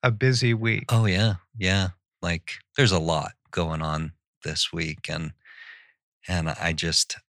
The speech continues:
Speaker 2: I can't, I can't think about the whole week. Like, I'm, I'm chunking it up. And so it's one thing at a time,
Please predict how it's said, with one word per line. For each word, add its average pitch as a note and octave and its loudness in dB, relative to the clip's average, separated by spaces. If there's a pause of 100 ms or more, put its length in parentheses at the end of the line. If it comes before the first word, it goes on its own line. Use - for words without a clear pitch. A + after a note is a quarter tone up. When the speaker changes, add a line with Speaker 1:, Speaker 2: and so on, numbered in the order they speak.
Speaker 2:
I - -2
can't, E2+ -4 (260)
I - -2
can't - -2
think F2 -2
about E2 -4
the D#2+ -6
whole E2+ -2
week. E2+ -2
Like, D#2 -4
I'm, E2 -2 (480)
I'm E2+ -2
chunking F2+ 0
it D#2 -2
up. D2 -6 (260)
And D#2+ -8
so D#2+ 0
it's D2+ -6
one E2+ -4
thing G#2+ 0
at G#2 -2
a G#2+ -2
time, F2 -4